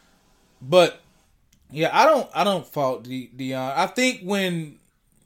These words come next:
Deion has reached a point in his career where he's watched a lot more,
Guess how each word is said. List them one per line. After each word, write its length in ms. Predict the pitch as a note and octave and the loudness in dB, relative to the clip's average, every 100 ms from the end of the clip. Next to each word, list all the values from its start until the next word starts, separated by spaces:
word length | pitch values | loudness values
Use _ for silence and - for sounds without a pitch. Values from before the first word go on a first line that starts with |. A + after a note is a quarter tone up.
| _ _ _ _ D3 | _ _ _ _ -8
Deion 380 | F#3+ A#3+ A3 G#3 | -2 2 2 2
has 180 | E3+ C#3 | -2 -6
reached 540 | C#3 D3 F#3 D#3 - | -10 -8 -6 -6 -10
a 40 | C3+ | -12
point 460 | - F3 D#3+ C3 | -8 -6 -4 -6
in 160 | C3+ C3+ | -10 -10
his 160 | C#3 - | -10 -10
career 600 | B2 B2 C3+ A2+ A2 G#2 _ _ _ _ _ _ _ _ - | -12 -8 -6 -6 -8 -14 _ _ _ _ _ _ _ _ -12
where 760 | C3 D#3 D3+ D3 D3 C#3+ C#3+ - | -2 2 4 2 0 -2 -4 -8
he's 300 | E3 D#3 C3+ | -6 -6 -2
watched 520 | D#3 D#3+ D3 - D#3+ | 4 4 4 -4 -2
a 60 | |
lot 220 | D#3+ D#3+ E3+ | 0 0 0
more, 400 | E3+ F3 G3+ | -2 -2 -2